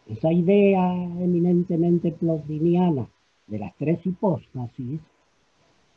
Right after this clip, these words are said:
era algo que los gnósticos aceptaban, pero lo veían de otra manera,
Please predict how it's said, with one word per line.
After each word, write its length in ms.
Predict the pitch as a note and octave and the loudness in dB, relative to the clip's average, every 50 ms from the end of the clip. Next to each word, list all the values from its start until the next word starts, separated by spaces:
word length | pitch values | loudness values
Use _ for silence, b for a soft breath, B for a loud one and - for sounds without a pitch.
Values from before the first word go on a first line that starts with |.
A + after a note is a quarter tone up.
| _ _ _ _ _ _ _ _ - | _ _ _ _ _ _ _ _ -6
era 300 | - E3 F#3 F#3 F#3 G3+ | -4 -2 -2 0 0 0
algo 360 | G3+ G#3+ A3+ G#3 G3+ A3 G#3 | 0 0 0 0 0 -2 -2
que 140 | G#3+ G#3+ F#3+ | 0 0 0
los 160 | F3+ F3 D3+ | 0 0 0
gnósticos 840 | C3+ D#3+ D#3+ F3+ F#3+ F#3 - - G3+ F#3 F#3+ - G#3 G3+ G#3+ G3+ G#3 _ _ _ _ _ _ _ _ _ _ _ _ _ _ _ - | 0 0 0 0 -2 -4 -6 -8 -8 -8 -6 -4 -4 -2 -2 -4 -6 _ _ _ _ _ _ _ _ _ _ _ _ _ _ _ -4
aceptaban, 760 | - A3+ - - F#3+ B2 - - C3+ C3+ C#3 D#3+ F3 G#3 A3+ | -4 -2 0 0 -2 -2 -2 -8 -6 -4 -2 0 2 2 2
pero 220 | G3+ C4+ C4+ B3+ A3+ | 2 0 -2 0 0
lo 120 | G3+ F3 | 0 0
veían 460 | C#3 C3 C3+ C3 C3 D3 D3+ C#3+ C#3+ | 0 0 -2 -2 -2 0 -2 -2 -2
de 160 | C#3 C3 A#2 B2+ | -4 -6 -6 -6
otra 220 | B2 A#2+ A2+ A2+ | -6 -8 -8 -10
manera, 360 | A2+ G#2+ F2+ - - - - | -10 -10 -12 -16 -18 -20 -20